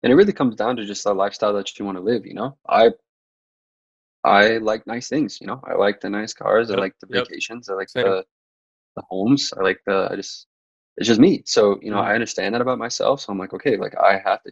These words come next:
Speaker 1: do well
Speaker 2: So
Speaker 1: to
Speaker 2: how do
Speaker 1: get
Speaker 2: you make
Speaker 1: these
Speaker 2: it
Speaker 1: things."
Speaker 2: work? Yeah, exactly.
Speaker 1: Uh,
Speaker 2: That's a
Speaker 1: the only option for me is to do better.
Speaker 2: Mm-hmm. Yep. Yeah, um, it, it's weird when, when you,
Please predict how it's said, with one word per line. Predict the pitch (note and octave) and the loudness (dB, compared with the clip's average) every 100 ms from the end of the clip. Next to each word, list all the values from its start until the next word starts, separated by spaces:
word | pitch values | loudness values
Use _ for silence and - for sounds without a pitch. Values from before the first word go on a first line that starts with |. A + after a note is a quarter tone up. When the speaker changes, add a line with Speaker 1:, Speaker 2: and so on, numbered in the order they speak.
| - | -14
Speaker 1:
do | E2+ | -6
well | G2 B2 | -2 0
Speaker 2:
So | D3+ | -2
Speaker 1:
to | C3 | 0
Speaker 2:
how | C#3 | 2
do | C3+ | 2
Speaker 1:
get | |
Speaker 2:
you | B2+ | 0
make | C3+ | -4
Speaker 1:
these | B2+ | -6
Speaker 2:
it | |
Speaker 1:
things." | B2 | -4
Speaker 2:
work? | D3 A#2+ C#3 | -2 -4 -2
Yeah, | C3+ A2+ | -2 -2
exactly. | A2+ C3+ B2+ A2+ | -4 -4 -4 2
Speaker 1:
Uh, | G2 G2 | 4 4
Speaker 2:
That's | - | 0
a | - - - | -12 -12 0
Speaker 1:
the | G#2+ - | 2 4
only | G#2 B2 C3 A2+ | 4 4 4 2
option | A#2 - B2 A2 | 0 0 -4 -2
for | G#2+ | 0
me | A2+ D3+ B2+ B2+ _ _ _ _ | 2 2 2 -2 _ _ _ _
is | - F#2+ | -2 -2
to | G2+ | -4
do | F#2 A2+ G2 B2+ | -2 -2 2 6
better. | C3+ - _ _ - | 6 4 _ _ -10
Speaker 2:
Mm-hmm. | C3+ C3 B2+ _ _ B2+ | -10 -10 -18 _ _ -4
Yep. | B2+ - _ _ _ _ - | -4 -6 _ _ _ _ 0
Yeah, | C#3 B2 | 4 4
um, | - C3 A#2+ A2 G#2 - _ _ _ _ _ _ | 0 -6 -6 -6 -12 -20 _ _ _ _ _ _
it, | E3 E3 | -6 -4
it's | D#3+ C3+ | -6 -8
weird | C3 D3+ E3 C#3+ | -4 0 0 0
when, | C3 B2+ B2 _ _ | -2 -4 -10 _ _
when | C#3+ C3 | -10 -6
you, | C3+ C3+ | -6 -8